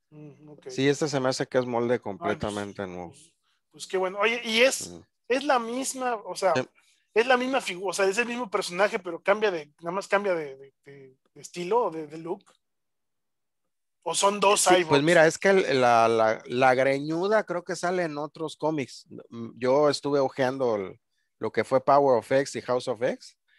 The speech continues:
Speaker 2: y yo
Speaker 1: Ujú.
Speaker 2: la, la vi como está del lado izquierdo.
Speaker 1: Ujú.
Speaker 2: Y así la de la greña estilo Typhoid Mary <laughs>
Speaker 1: Ujú.
Speaker 2: o Katana, no sé. Este, es, sí, la verdad no sé en, en qué cómic salga, incluso ves que el arte es completamente diferente.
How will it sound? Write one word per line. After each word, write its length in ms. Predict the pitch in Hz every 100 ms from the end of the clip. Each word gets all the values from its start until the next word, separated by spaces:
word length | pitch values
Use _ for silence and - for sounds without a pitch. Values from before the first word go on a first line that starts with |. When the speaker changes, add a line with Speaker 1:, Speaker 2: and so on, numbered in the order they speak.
| _
Speaker 2:
y 120 | -
yo 120 | 117 131
Speaker 1:
Ujú. 80 |
Speaker 2:
la, 260 | 143 143 123
la 180 | 110 110
vi 280 | 131 170 -
como 260 | 127 110
está 340 | 104 - 120 120
del 160 | 113
lado 160 | 113 117
izquierdo. 460 | 113 - 120 98 - _ _ _ _ _ _ _ _
Speaker 1:
Ujú. 340 | _ - - -
Speaker 2:
Y 80 | 113
así 300 | 107 131 131
la 260 | 123 110
de 120 | 107 104
la 160 | 107
greña 280 | 120 139 147
estilo 640 | 135 - 139 135 120 107 -
Typhoid 360 | 123 127 131 120
Mary 340 | 123 151 240 - -
<laughs> 260 | - 403 - - 330
Speaker 1:
Ujú. 200 | - 165 151 -
Speaker 2:
o 160 | - -
Katana, 540 | 120 - 127 156 185
no 320 | 190 151 143 143
sé. 260 | 143 190 220 -
Este, 760 | 120 101 - 113 104 104 -
es, 80 | 117
sí, 160 | - 131
la 140 | 127
verdad 240 | 120 117 120
no 180 | 120
sé 500 | 117 127 117 113 -
en, 160 | 107 104
en 160 | 110 101
qué 180 | 120 117
cómic 280 | 123 110
salga, 280 | - 131 127
incluso 380 | 107 117 113 117
ves 220 | 104 110
que 80 | -
el 100 | 107
arte 280 | 113 - 117
es 100 | -
completamente 600 | 117 110 110 110 110 120
diferente. 520 | 113 - 107 107 _